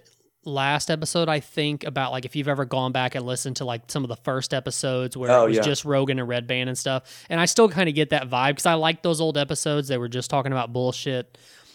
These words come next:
Speaker 1: and whatever. Um, so I, I don't know. It's kinda nostalgic, I guess, a little bit, but I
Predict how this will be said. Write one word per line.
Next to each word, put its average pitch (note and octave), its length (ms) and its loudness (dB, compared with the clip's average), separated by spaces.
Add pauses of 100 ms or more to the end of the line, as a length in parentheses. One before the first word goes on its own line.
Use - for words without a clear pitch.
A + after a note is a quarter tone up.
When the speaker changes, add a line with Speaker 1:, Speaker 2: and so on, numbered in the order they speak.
(180)
Speaker 1:
and C3 140 0
whatever. B2+ 460 0 (840)
Um, A#2+ 360 0 (680)
so - 160 2
I, D3 160 2 (240)
I F3+ 120 0
don't D#3 60 0
know. C3+ 200 -2
It's C#3+ 180 -2
kinda D3+ 380 -2
nostalgic, C3 640 -4
I D3+ 100 2
guess, D#3 260 0
a E3+ 40 -2
little D#3 220 0
bit, D#3 220 -2
but C#3 100 0
I C3 140 -2